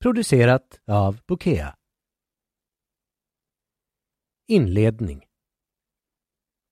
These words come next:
Min äldre bror Kjell hävdar att min forskning om viktstörningar började redan i vaggan och att jag hela tiden befunnit mig på vår mammas gata.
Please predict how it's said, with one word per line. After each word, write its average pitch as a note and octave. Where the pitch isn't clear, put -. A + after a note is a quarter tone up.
Min F#3
äldre D#3
bror C#3+
Kjell C3+
hävdar G2
att G2
min G#2+
forskning -
om A2+
viktstörningar A#2+
började C3+
redan B2
i C#3
vaggan A2+
och F#2+
att -
jag C#3+
hela F3
tiden F#3
befunnit B2
mig C#3
på D#3
vår D3
mammas A2+
gata. E2+